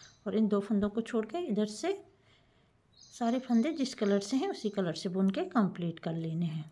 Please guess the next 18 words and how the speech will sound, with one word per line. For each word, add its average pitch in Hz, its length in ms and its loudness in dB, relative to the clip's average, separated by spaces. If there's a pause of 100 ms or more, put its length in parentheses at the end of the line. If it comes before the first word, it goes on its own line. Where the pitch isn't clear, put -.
(440)
फिर 240 180 -6
आ 220 100 -2
जाइए 214 220 0
उल्टी 214 240 -2
सिलाई 208 280 0
में, 277 260 0 (1200)
एक 247 160 -8
फंदा 208 360 2 (1080)
बिना 202 220 2
बुने 226 220 6
उतारा, 240 400 2 (1040)
ये 180 120 -4 (120)
दो, 233 500 0 (840)
तीन, 208 560 -2 (880)
चार, 185 540 -6 (720)
पाँच, 190 600 -6 (720)
छः, 190 600 -4 (1000)
सात, 180 640 -8